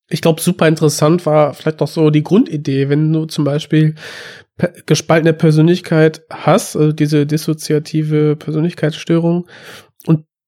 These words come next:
der eine ist so ein sehr rechtschaffender Bürger und der andere quasi, äh, ja, ein, ein Krimineller, der auch dann Mädels entführt. So, und wenn der eine nicht weiß, was der andere tut, das ist,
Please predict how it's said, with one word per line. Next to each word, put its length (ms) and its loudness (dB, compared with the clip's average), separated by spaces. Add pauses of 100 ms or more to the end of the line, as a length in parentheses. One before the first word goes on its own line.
(100)
der 180 0
eine 360 4
ist 260 -4
so 80 4
ein 260 4
sehr 380 4
rechtschaffender 600 2
Bürger 440 4
und 140 2
der 140 2
andere 880 2
quasi, 640 2
äh, 500 0 (600)
ja, 300 2 (680)
ein, 240 0
ein 180 0
Krimineller, 560 4
der 240 4
auch 220 -2
dann 500 0
Mädels 300 2
entführt. 600 -4 (680)
So, 380 2
und 280 -2
wenn 180 4
der 120 2
eine 220 4
nicht 180 2
weiß, 220 2
was 140 -2
der 100 2
andere 320 4
tut, 220 -4
das 120 -6
ist, 300 -4